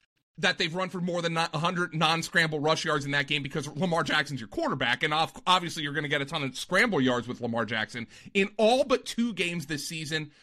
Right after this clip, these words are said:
the Ravens used the bye to get their banged-up offensive line healthier.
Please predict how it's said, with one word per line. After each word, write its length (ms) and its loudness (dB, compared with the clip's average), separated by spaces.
the 80 -6
Ravens 480 0
used 420 2
the 80 -2
bye 540 2
to 80 -18
get 180 -6
their 80 -6
banged-up 460 0
offensive 400 -8
line 160 -4
healthier. 480 -6